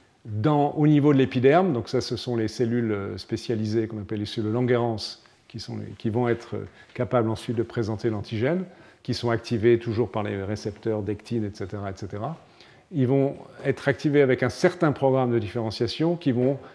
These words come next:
induire une réponse T H dix-sept, mais, euh, stricte. Et par contre, au niveau du derme, ici, où on a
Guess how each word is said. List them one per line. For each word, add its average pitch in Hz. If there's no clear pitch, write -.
induire 143
une 135
réponse 147
T 151
H 123
dix-sept, 156
mais, 131
euh, 113
stricte. -
Et 131
par 131
contre, 180
au 156
niveau 156
du 135
derme, 175
ici, 143
où 175
on 131
a 113